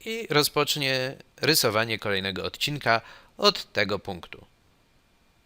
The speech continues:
Łatwe, a jednak trzeba wiedzieć, gdzie kliknąć,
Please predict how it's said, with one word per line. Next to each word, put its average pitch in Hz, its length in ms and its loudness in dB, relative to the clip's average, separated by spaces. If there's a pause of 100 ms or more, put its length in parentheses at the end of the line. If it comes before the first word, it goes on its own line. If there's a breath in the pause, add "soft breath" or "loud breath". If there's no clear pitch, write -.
(1500 soft breath)
Łatwe, 160 500 6
a 123 80 4
jednak 113 400 0 (180)
trzeba 131 360 4
wiedzieć, 107 440 -2
gdzie 98 220 -6
kliknąć, 104 580 -8